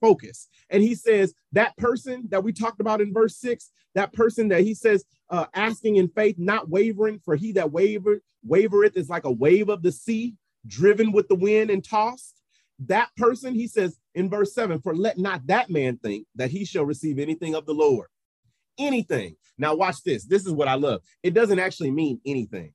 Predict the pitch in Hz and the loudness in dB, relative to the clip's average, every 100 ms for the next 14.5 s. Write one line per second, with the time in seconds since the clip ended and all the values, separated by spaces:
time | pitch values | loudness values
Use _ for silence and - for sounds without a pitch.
0 | - 170 165 131 123 175 160 156 - 143 | -12 -10 -8 -8 -6 -6 -6 -8 -6 -8
1 | - 139 135 117 143 123 147 131 120 120 | -4 -6 -6 -8 -10 -10 -12 -8 -8 -8
2 | 127 107 151 160 143 131 117 101 101 110 | -10 -10 -8 -6 -6 -8 -10 -12 -8 -6
3 | 117 92 _ _ _ _ _ 113 165 202 | -6 -8 _ _ _ _ _ -4 -2 -2
4 | 180 185 196 - 156 185 - 151 139 151 | -2 -2 -2 -6 -12 -12 -12 -8 -6 -2
5 | 160 123 - 175 123 87 85 175 202 160 | -2 -4 -4 -4 -2 -6 -4 -4 -4 -6
6 | 156 131 131 156 139 120 113 - 98 107 | -4 -4 -2 -4 -4 -6 -8 -14 -12 -6
7 | 127 131 - _ _ _ _ _ 131 123 | -4 -6 -8 _ _ _ _ _ -8 -6
8 | 123 120 110 - 180 123 104 98 101 110 | -6 -6 -6 -6 -8 -6 -8 -10 -12 -14
9 | 135 117 117 107 104 - 117 120 107 98 | -14 -14 -10 -8 -10 -12 -10 -10 -10 -14
10 | - 80 _ _ _ _ _ _ _ _ | -14 -18 _ _ _ _ _ _ _ _
11 | _ _ _ - 143 180 220 - - 233 | _ _ _ -8 -4 -2 -2 -4 -2 0
12 | 190 147 135 180 - 170 151 160 _ 143 | 0 0 -4 -6 -4 -4 -4 -8 _ -12
13 | 175 - 208 202 185 220 180 147 _ _ | -10 -6 -6 -4 -4 -2 -2 -2 _ _
14 | - 151 139 175 | -4 -4 -2 -4